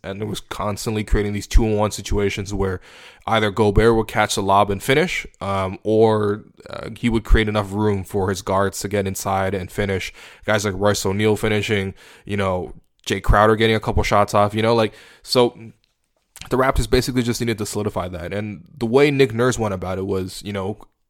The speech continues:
seeing that his team was a little bit sluggish early on and that Serge Ibaka had fallen into early foul trouble with some ticky-tack fouls. I mean, a lot of fouls called in the Raptors tonight. The, the Jazz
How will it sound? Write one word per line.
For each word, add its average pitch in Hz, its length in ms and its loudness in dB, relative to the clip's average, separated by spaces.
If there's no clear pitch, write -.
seeing 156 320 -4
that 139 140 0
his 139 140 -2
team 143 160 -4
was 123 120 0
a 113 40 -2
little 123 140 2
bit 117 120 -2
sluggish 113 400 -2
early 110 200 0
on 101 280 -2
and 98 200 -6
that 98 240 -2
Serge 120 240 -2
Ibaka 104 280 2
had 101 160 -4
fallen 104 300 0
into 104 200 -6
early 101 300 -6
foul 98 240 0
trouble 90 320 -6
with 92 100 -6
some 92 380 -8
ticky-tack 104 440 -6
fouls. 85 320 -10
I 104 40 -6
mean, 104 240 -4
a 135 40 -6
lot 147 120 2
of - 80 -2
fouls 104 240 0
called 104 160 2
in 95 100 -4
the 98 60 0
Raptors 95 260 -6
tonight. 85 300 -12
The, 95 220 -6
the 110 120 -6
Jazz 131 380 4